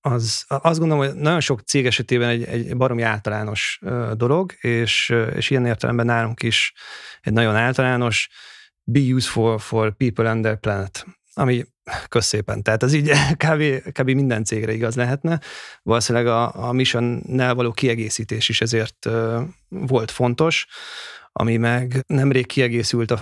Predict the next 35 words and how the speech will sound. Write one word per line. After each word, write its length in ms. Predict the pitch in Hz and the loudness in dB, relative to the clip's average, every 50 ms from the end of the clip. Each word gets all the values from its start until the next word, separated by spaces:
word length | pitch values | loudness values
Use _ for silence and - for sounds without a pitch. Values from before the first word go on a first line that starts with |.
| - | -4
a 80 | - 123 | -10 -8
fenntartható 760 | - - 139 131 131 127 120 113 - - 107 - 117 117 107 | -2 0 0 0 2 0 0 -2 -2 -4 -6 -4 -4 -4 -2
szócskával 760 | - - 117 113 101 - - 113 113 117 113 113 113 117 131 | -2 -2 -2 -2 -2 -4 -4 -2 -2 -2 -2 -2 0 0 0
néhány 280 | 131 120 107 107 107 | 0 0 0 -2 0
évvel 280 | 107 110 107 107 104 104 | 0 0 0 0 2 2
ezelőtt, 460 | 107 104 117 113 123 143 160 - _ _ - - - - - - - - _ | 2 2 2 2 2 2 2 0 _ _ -20 -18 -16 -16 -16 -16 -18 -16 _
de 220 | - - 113 113 110 | -2 0 2 2 4
amúgy, 540 | 113 117 117 117 120 120 117 117 117 123 | 4 2 2 2 2 2 2 0 2 2
ö, 360 | 123 113 117 117 117 113 117 117 107 104 _ _ _ _ _ _ _ _ _ _ | 2 4 4 2 2 2 0 -2 -2 -6 _ _ _ _ _ _ _ _ _ _
a 60 | - 127 | -2 0
lehető 320 | 123 120 123 113 - 127 | 2 2 0 0 0 0
legtöbb 300 | 123 120 - - 117 113 | 0 0 0 -2 -2 0
ember 260 | 123 120 113 113 107 | 0 0 0 0 -2
számára 360 | - - 113 113 113 110 107 | -2 -2 -2 0 0 0 0
eljuttatni 460 | 110 113 110 113 - - 120 - - 117 | 0 0 -2 -2 -4 -4 -4 -2 -2 0
a 60 | 110 | -2
sportolás 560 | - - - - 117 - - - 117 113 - | -2 -2 -2 -2 -2 -2 -4 -2 0 0 0
örömét 340 | - - - - - - - | 0 0 -2 -2 -4 -2 -2
és 100 | - - | -2 0
annak 220 | 117 117 117 113 | 0 -2 -4 -4
jótékony 380 | - - - - - - - 127 | -4 -4 -2 -4 -4 -2 -2 -2
hatásait 720 | 104 110 - - - - - - - - - - - - _ _ _ _ _ _ _ _ | -2 -4 -4 -4 -2 -2 -2 -2 -2 -4 -8 -8 -10 -14 _ _ _ _ _ _ _ _
fenntartható 760 | - - - - 117 110 107 - - 104 - - - - 117 | -20 -16 -10 -6 -6 -4 -4 -4 -6 -6 -6 -8 -6 -4 -2
módon 300 | 117 - - 50 - - - | -2 -2 -2 -4 -4 -4 -4
most 200 | - 117 - - | -4 -4 -2 0
már. 260 | - 135 175 208 202 - - - - - - - - - - - _ | 0 2 2 0 -2 -4 -12 -12 -12 -10 -10 -12 -12 -14 -18 -20 _
És 140 | - 156 135 | -4 0 2
így 100 | 160 156 | 2 2
a 60 | 151 | 2
kettő 520 | 143 - 165 160 147 - - 147 143 139 135 | 2 2 2 2 0 0 -2 0 2 2 2
azért, 400 | 135 131 120 131 127 123 - - | 0 0 0 0 0 0 -2 -6
azért 340 | 143 139 117 131 120 110 - | -6 -4 -2 -2 -4 -2 -2
már 300 | 120 117 117 120 123 - | -2 -2 -2 -4 -6 -6
értelmet 580 | - 127 123 117 - 117 110 110 110 110 - - | -4 -4 -4 -2 -2 -4 -4 -4 -4 -6 -6 -6
nyer. 420 | 113 113 107 110 110 127 135 - | -6 -4 -4 -6 -6 -8 -12 -14